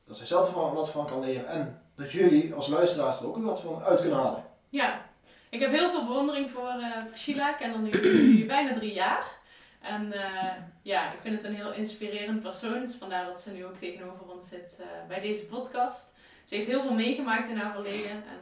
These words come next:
Speaker 2: eh, daar zal ze vast wel wat over vertellen tijdens deze podcast. En, ehm, ze heeft ook ondertussen haar eigen praktijk. Een liefdespraktijk. Liefdespraktijk Pries.
Speaker 1: Ja, zeker.
Speaker 2: punt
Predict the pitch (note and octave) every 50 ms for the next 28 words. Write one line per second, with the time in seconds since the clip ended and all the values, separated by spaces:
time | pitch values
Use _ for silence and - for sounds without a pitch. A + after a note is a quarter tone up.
0 | F3+ F3+ F3+ - - - - F3+ - G3 F#3+ F#3 F#3+ G3 F#3+ F#3+ A#3 A#3+ A#3+ -
1 | A3 G#3 G3+ G3 G3 G3 F3+ G3 G3 G3 G3 - - - A#3+ A#3 A#3 A3+ A3+ A3+
2 | G#3 G3 G3 G#3 G#3+ - G3+ G3 G#3 - F#3+ F#3+ F#3+ - - - - - - -
3 | - - _ - F4 F4 - - - C4+ C#4 D4+ - - - - - - A#3 A3+
4 | A3+ A3+ A3 G#3+ G#3 G3+ G3 F#3+ F#3 F#3 F3+ F3+ F3+ F3+ F#3 - _ _ _ _
5 | - - C4 C4+ - - - - D4+ D4+ - - C4+ B3 A#3 A#3 B3 B3 - A#3
6 | A3 G3+ - A3+ B3+ B3+ A#3+ A#3 - G#3 G3 - - A#3 G3+ A3 C4+ D#4+ - -
7 | - - _ - G#3+ - - - G#3 G3+ G3 F#3+ F#3+ F#3 - - F3+ G3+ C4+ -
8 | - - C#4+ - - - - C4 C4 C4 - - B3 - C#4 D4 D4+ - - A#3
9 | B3+ A#3 - A3+ A3 - - G#3+ G#3 G#3 - - - D#3+ - - - A#3+ C4 E4
10 | F4 F#4 - - - - C#3 - - - - - - C#4 C#4+ D4+ E4+ E4+ D#4